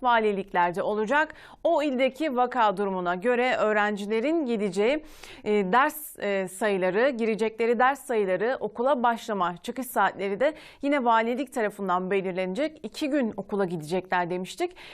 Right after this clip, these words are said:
İşte aslında beş güne de çıkarılabilir ama bunun da kararını yine valiliklere bıraktığını söyleyebiliriz Milli Eğitim Bakanlığı'nın. Tabii şunu da altını çizmekte fayda var. Hangi dersleri alacak öğrenciler? Özellikle de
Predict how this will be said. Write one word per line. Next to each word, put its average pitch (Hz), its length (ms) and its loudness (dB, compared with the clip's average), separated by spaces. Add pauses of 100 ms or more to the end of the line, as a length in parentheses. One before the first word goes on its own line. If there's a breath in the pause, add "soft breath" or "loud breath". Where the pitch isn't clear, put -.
(100 loud breath)
İşte 285 220 4
aslında 269 440 -2
beş 302 240 0
güne 220 240 -2
de 175 100 0
çıkarılabilir 196 800 -2 (120)
ama 220 280 0
bunun 262 260 2
da 214 120 2
kararını 190 480 0
yine 240 380 -2 (280 loud breath)
valiliklere 226 720 2
bıraktığını 196 460 0
söyleyebiliriz 190 840 -2
Milli 233 220 2
Eğitim 233 320 0
Bakanlığı'nın. 220 640 0 (260 loud breath)
Tabii 302 180 0
şunu 311 200 0
da 285 60 6
altını 285 320 2
çizmekte 285 680 0 (300 loud breath)
fayda 294 420 4
var. 262 220 6 (420)
Hangi 254 320 0
dersleri 196 540 0
alacak 190 460 -4
öğrenciler? 196 680 0 (180)
Özellikle 220 680 0
de 302 140 0